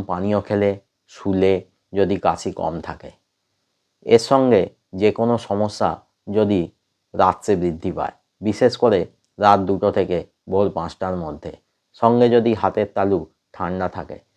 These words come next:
তাহলে খেতে হবে কেলিবাই থার্টি চারটে ডোজ, চার ঘন্টা ছাড়া এক ফোঁটা করে। এছাড়া আর্সেনিক অ্যালবাম,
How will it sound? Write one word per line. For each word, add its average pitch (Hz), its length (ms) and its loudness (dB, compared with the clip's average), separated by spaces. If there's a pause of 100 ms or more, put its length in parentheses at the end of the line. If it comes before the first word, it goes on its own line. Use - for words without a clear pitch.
(200)
তাহলে 127 320 6
খেতে 131 240 0
হবে 101 240 2 (380)
কেলিবাই 104 440 2 (420)
থার্টি 90 340 -4
চারটে 104 380 -2
ডোজ, 90 220 0 (260)
চার 90 260 -2
ঘন্টা 92 320 -2
ছাড়া 82 280 -6 (300)
এক - 200 -2
ফোঁটা - 220 -20
করে। - 220 -20 (800)
এছাড়া 123 380 6 (400)
আর্সেনিক 107 480 0
অ্যালবাম, 98 360 0